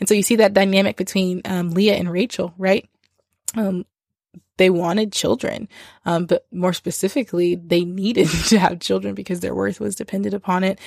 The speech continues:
And, and we see in the story of Ruth and Naomi, with the men gone, they were left to basic destitution and poverty.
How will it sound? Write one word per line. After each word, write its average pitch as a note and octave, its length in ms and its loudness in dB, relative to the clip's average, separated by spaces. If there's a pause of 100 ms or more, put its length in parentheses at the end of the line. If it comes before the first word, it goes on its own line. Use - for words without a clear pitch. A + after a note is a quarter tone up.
(200)
And, G3 340 2
and F#3+ 340 2
we G3 100 -2
see G#3 260 -2
in G3 80 0
the F#3+ 60 -4
story F#3 300 2
of F3 140 -4
Ruth F#3+ 280 -2
and F#3 140 0
Naomi, F#3 440 0
with F3 240 -2
the F#3 120 2
men F3+ 420 2
gone, F3+ 600 -2 (540)
they G3+ 160 6
were A#3 280 2
left F3+ 460 0
to F3+ 140 -4 (140)
basic A3+ 420 0 (140)
destitution G#3+ 840 -2
and F3 140 -4
poverty. - 600 -2